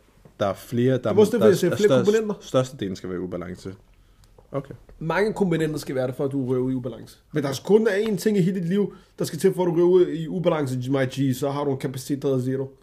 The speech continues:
Speaker 1: Okay,
Speaker 2: Øh.
Speaker 1: det var jeg, altså, jeg spørger bare, bare for at forstå,
Speaker 2: Ja.
Speaker 1: øh, hvad hedder det nu? Quoted.
Speaker 2: The
Speaker 1: Eller,
Speaker 2: quote.
Speaker 1: øh, quote.
Speaker 2: Havde du nogle quotes, så kom?
Speaker 1: Ja, jeg, jeg, jeg googlede bare lige, du ved,
Speaker 2: Corny
Speaker 1: corny,
Speaker 2: quotes.
Speaker 1: corny life quotes.
Speaker 2: Lad os få nogle
Speaker 1: Er du
Speaker 2: corny
Speaker 1: klar?
Speaker 2: life quotes.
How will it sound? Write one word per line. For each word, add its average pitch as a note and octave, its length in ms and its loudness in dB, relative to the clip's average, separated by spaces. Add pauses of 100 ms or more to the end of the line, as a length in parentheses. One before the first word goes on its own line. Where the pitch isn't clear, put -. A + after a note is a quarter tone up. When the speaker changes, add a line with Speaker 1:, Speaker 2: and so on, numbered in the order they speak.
(1200)
Speaker 1:
Okay, D#3+ 140 2
Speaker 2:
Øh. C3 160 0
Speaker 1:
det B2 120 4
var B2+ 60 6
jeg, A#2+ 180 6
altså, A2+ 180 -2
jeg A2+ 100 0
spørger C#3 200 -2
bare, A#2+ 140 2
bare A#2 160 0
for A2+ 120 0
at A2 60 -4
forstå, A#2 500 0
Speaker 2:
Ja. F#3+ 140 8 (400)
Speaker 1:
øh, F2 320 -2
hvad F#2 100 -10
hedder G#2 180 -10
det F2+ 160 -10
nu? G2+ 60 -12 (680)
Quoted. G2 320 -4 (400)
Speaker 2:
The C#3 60 2
Speaker 1:
Eller, G2+ 140 4
Speaker 2:
quote. E3+ 220 4
Speaker 1:
øh, G#2 100 0 (140)
quote. A#2+ 140 0
Speaker 2:
Havde A3 120 10
du C4 60 4
nogle C4+ 140 6
quotes, C#4 220 8
så B3 80 -6
kom? B3+ 220 4 (160)
Speaker 1:
Ja, A2 160 4
jeg, A2 160 2 (120)
jeg, A2+ 260 2
jeg A2+ 200 2
googlede C#3 360 2
bare A2+ 240 2
lige, A#2 140 0
du A2+ 120 -8
ved, G#2 200 -2
Speaker 2:
Corny A#2+ 400 6
Speaker 1:
corny, - 60 -8
Speaker 2:
quotes. G#3 340 8
Speaker 1:
corny C3 380 2
life G#2+ 360 0
quotes. G2+ 320 -2
Speaker 2:
Lad F3 120 10
os F3 80 2
få G#3+ 100 4
nogle G3 360 6
Speaker 1:
Er D#3 40 -4
du D3+ 100 -8
Speaker 2:
corny F3+ 340 2
Speaker 1:
klar? C#3+ 200 6 (420)
Speaker 2:
life C#3+ 120 -4
quotes. C#3+ 380 -6